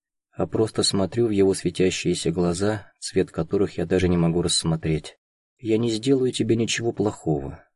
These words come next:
Все только для нашего с тобой удовольствия". Поднимает руку и проводит большим пальцем по моей нижней губе. Инстинктивно облизываю губу, слегка задев языком его палец,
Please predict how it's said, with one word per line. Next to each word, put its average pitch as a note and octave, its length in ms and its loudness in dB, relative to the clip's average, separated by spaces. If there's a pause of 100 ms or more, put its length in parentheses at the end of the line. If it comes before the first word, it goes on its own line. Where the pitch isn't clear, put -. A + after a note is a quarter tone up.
(420)
Все - 260 -6
только A#2 520 -2
для G2 220 2
нашего G2+ 480 0
с - 120 -6
тобой F2 320 0
удовольствия". E2 920 -2 (600)
Поднимает F#2 560 2
руку A2 260 2
и F#2+ 60 8
проводит F#2+ 400 2
большим F2+ 400 0
пальцем F#2+ 380 -2
по F#2 100 -2
моей F2 240 2
нижней F2 340 0
губе. D#2+ 480 -2 (640)
Инстинктивно A2 800 0
облизываю G#2 520 2
губу, G2+ 520 2
слегка G2 380 -2
задев F#2+ 300 0
языком G2 380 0
его F#2 220 4
палец, D#2+ 460 0